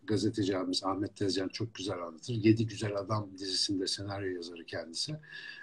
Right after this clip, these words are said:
E, orada da bunu işlemişti zaten. Bir insanın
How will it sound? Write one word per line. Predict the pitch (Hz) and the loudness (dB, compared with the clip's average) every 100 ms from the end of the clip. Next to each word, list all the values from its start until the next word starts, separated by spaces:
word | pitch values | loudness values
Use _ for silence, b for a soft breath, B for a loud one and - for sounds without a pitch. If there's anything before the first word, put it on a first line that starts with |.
| B | B
E, | 104 110 | 4 6
orada | 110 113 110 110 | 8 8 10 8
da | 107 | 4
bunu | 104 104 | 2 2
işlemişti | 101 - 104 101 - | 2 4 4 2 0
zaten. | 85 80 80 151 156 - B B B B B - | -2 -2 0 0 0 -6 B B B B B 10
Bir | 143 | 12
insanın | 180 - 123 151 180 | 12 12 12 12 10